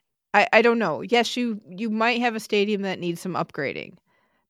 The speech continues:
but can you do upgrades and keep the original structure of the stadium, or does the whole stadium really have to go?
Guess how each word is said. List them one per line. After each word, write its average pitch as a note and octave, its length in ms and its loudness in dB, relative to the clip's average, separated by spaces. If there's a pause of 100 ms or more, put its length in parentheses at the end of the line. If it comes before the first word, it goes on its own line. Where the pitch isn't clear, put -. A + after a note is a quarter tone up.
but E3+ 240 -2
can F#3+ 240 0
you F#3 100 0
do F3 180 -2
upgrades F3 520 0
and E3 100 -8
keep - 280 -12
the D#3 120 -8
original D3 340 -12
structure - 360 -12
of - 80 -16
the - 80 -20
stadium, F3+ 500 0
or D3+ 160 -6
does D3+ 220 -8
the G3 80 -8
whole F3+ 260 -2
stadium D#3+ 560 -4
really E3+ 300 -2
have - 220 -6
to E3+ 80 -12
go? - 140 -6